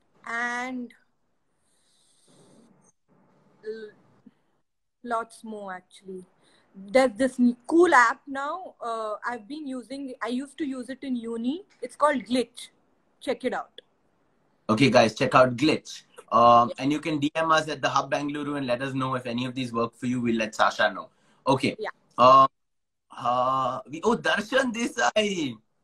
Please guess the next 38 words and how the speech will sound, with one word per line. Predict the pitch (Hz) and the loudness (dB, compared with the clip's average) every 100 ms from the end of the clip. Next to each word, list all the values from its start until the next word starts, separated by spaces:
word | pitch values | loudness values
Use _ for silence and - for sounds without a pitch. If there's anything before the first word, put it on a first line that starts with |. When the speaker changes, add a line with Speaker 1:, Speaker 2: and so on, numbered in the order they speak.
| _ _ _ _ - | _ _ _ _ -6
Speaker 2:
Wow, | 175 226 240 202 | 2 6 6 4
my | 185 190 | 0 0
man | 190 240 | -2 0
in | 233 | 2
Speaker 1:
What | 262 | 2
Speaker 2:
the | |
Speaker 1:
is | 320 | 2
he | 320 | 4
Speaker 2:
house. | 285 254 | 4 2
Speaker 1:
asking? | - 403 - - 359 _ _ | -2 -10 -10 -12 -12 _ _
How | 247 277 320 | -8 -6 -4
do | |
you | 330 370 | -4 -4
Speaker 2:
That's | 349 | -4
Speaker 1:
handle | 254 262 294 | -6 -6 -8
Speaker 2:
asking. | 349 294 | -10 -8
Speaker 1:
models | 247 233 302 311 269 | -8 -8 -12 -14 -16
with | 294 - | -16 -10
huge | 269 294 247 | -10 -8 -8
egos | 240 240 - 277 320 330 _ - - - - _ | -6 -6 -2 0 0 -4 _ -20 -20 -20 -20 _
and | 254 262 | -4 2
who | 311 | 4
are | 269 262 - | 4 2 -14
<laughs> | - 277 - | -18 -14 -10
flexible? | 240 226 - 247 254 240 _ _ _ _ _ _ _ _ _ _ _ | -8 -10 -14 -14 -14 -16 _ _ _ _ _ _ _ _ _ _ _
That's | 220 277 330 - _ _ _ _ | -2 0 0 -8 _ _ _ _
one | 233 262 | 0 0
in, | 294 302 247 _ | -2 -14 -18 _
I've | 285 339 | -6 -4
never | 330 349 466 | -4 -4 -6
dealt | 262 269 302 | -6 -8 -10
with | 370 359 349 | -14 -10 -6
a | 320 277 226 202 196 _ _ | -4 -4 -8 -14 _ _ _
non-easy | 220 233 240 262 247 233 226 | -14 -8 -8 -8 -10 -12 -18
person, | - 202 175 - 175 | -12 -12 -12 -16 -14
by | 170 156 156 | -12 -12 -12
the | 160 | -16
way. | 160 | -16